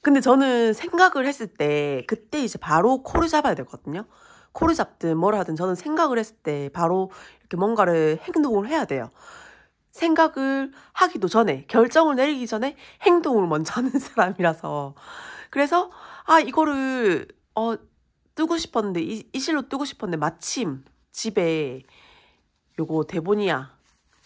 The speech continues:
이게 데보니아랑 비슈 이렇게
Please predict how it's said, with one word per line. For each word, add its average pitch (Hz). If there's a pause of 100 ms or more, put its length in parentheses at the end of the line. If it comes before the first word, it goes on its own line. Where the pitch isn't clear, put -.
(120)
이게 175
데보니아랑 196 (580)
비슈 147 (100)
이렇게 156